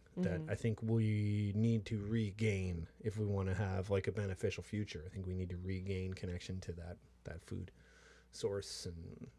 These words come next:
Speaker 1: getting it, keeping it,
Speaker 2: All that stuff.
Speaker 1: All that stuff.
Speaker 2: Put
Speaker 1: What
Speaker 2: it in
Speaker 1: is
Speaker 2: a
Speaker 1: it?
Speaker 2: box, wrap it in plastic, put it in another box,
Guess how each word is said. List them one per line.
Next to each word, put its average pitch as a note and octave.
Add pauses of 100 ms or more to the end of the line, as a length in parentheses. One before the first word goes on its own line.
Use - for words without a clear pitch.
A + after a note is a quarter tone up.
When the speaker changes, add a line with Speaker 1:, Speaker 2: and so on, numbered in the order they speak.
(140)
Speaker 1:
getting G2+
it, G2 (400)
keeping G2+
it, F#2+ (1200)
Speaker 2:
All F3
that F3+
stuff. G#3+
Speaker 1:
All C#3
that G2+
stuff. - (100)
Speaker 2:
Put G#2
Speaker 1:
What G2
Speaker 2:
it G2
in -
Speaker 1:
is G3
Speaker 2:
a F#3+
Speaker 1:
it? -
Speaker 2:
box, F3
wrap F#3
it G3
in G3
plastic, F#3
put F#3+
it F#3
in F#3
another E3+
box, F#3+